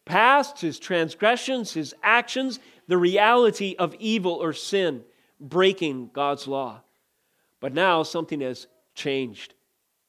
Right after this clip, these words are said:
Upon the disobedience of Adam and Eve, partaking of the forbidden fruit, suddenly, verse seven, their eyes were opened, and they knew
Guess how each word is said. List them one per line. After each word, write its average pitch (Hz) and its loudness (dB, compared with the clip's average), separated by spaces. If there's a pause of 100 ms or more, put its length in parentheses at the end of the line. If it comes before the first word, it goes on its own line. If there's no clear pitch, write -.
(400)
Upon 190 2
the 190 2
disobedience 170 -2
of 127 -8
Adam 180 4
and 190 -2
Eve, 127 -4 (100)
partaking 160 -2
of 160 -2
the 156 -2
forbidden 156 -4
fruit, 139 -4 (160)
suddenly, 160 0
verse 139 -4
seven, 131 -2
their 127 -10
eyes 147 0 (260)
were 135 -8
opened, 135 -8 (580)
and 143 -2
they 139 0
knew 139 -2